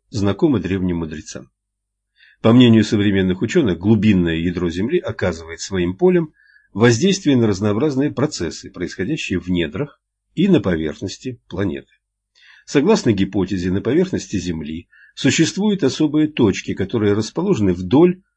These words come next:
или параллельно ребрам гипотетического геокристалла. В частности, было замечено, что африканский и тихоокеанский центры колебаний земной коры оказываются точно в узлах этой системы.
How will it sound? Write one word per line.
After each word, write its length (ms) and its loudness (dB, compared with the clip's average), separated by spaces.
или 200 4
параллельно 800 4
ребрам 600 4
гипотетического 1120 0
геокристалла. 1080 -2
В 60 -20
частности, 460 2
было 220 0
замечено, 580 -4
что 300 -2
африканский 800 -4
и 400 -4
тихоокеанский 1000 -4
центры 380 -4
колебаний 500 -2
земной 340 0
коры 340 0
оказываются 640 4
точно 520 2
в 60 0
узлах 400 0
этой 200 -6
системы. 580 -8